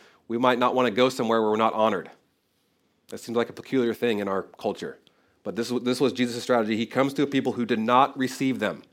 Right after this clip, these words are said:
him. And he's coming to them again and again. He's re-, revealing who he is to them again and again through his miracles, which in the end, uh, he coming to his own gets him killed, and which is why he came. This is Jesus' strategy. It continues in verse forty-five.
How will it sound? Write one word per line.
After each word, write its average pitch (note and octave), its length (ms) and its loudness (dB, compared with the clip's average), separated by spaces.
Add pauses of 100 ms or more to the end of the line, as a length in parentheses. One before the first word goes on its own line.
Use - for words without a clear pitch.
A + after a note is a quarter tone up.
(420)
him. G2+ 340 0 (380)
And A#2+ 100 0
he's B2 120 0
coming D#3+ 220 4
to D#3 60 4
them C3 220 6
again A#2+ 280 4
and D#3 120 6
again. B2+ 200 4
He's A#2 180 -2
re-, A#2 160 -4
revealing C3 520 4
who D#3+ 160 2
he C3+ 120 6
is C#3 120 2
to B2+ 100 -2
them A2 200 2
again A#2 200 2
and C#3 100 2
again A#2 240 2 (320)
through C#3 140 0
his C#3+ 200 2
miracles, C3 640 4 (1700)
which D3 260 4
in C#3 120 0
the C3+ 160 6
end, B2+ 300 4 (160)
uh, A2+ 260 2
he A#2 140 -6
coming C#3+ 300 0
to C#3 100 -2
his A#2+ 140 0
own B2+ 240 0
gets A#2 160 -4
him A2+ 100 -6
killed, G#2 360 0 (1300)
and G#2 140 -8
which A#2+ 120 -2
is A2+ 80 -8
why A2+ 120 4
he G#2+ 60 0
came. G#2+ 340 -4 (920)
This G#2+ 120 -12
is A#2 80 -6
Jesus' A#2+ 280 -2
strategy. G#2+ 300 -2
It G#2 60 -8
continues B2 340 -2
in B2 80 -2
verse A#2 180 -2
forty-five. A2 600 -2